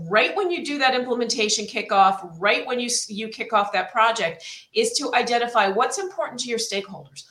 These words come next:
What are they looking at? What are they trying to do as an organization? And establish those up front and find a way to,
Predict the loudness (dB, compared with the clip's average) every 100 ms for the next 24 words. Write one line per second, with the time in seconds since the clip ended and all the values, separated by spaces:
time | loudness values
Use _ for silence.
0 | _ -2 2 2 2 2 4 2 0 -6
1 | -12 -12 -6 -2 0 0 -2 -2 -4 -4
2 | -4 -4 -2 -2 -2 -4 -4 -6 -4 -2
3 | -2 -2 -6 -14 -18 -20 -10 2 2 2
4 | -2 -4 0 0 2 2 4 2 0 0
5 | 0 0 2 0 -2 -4 0 0 0 -4
6 | -6 0 0 0 -4 0 4 6 4 0
7 | 0 2 2 2 0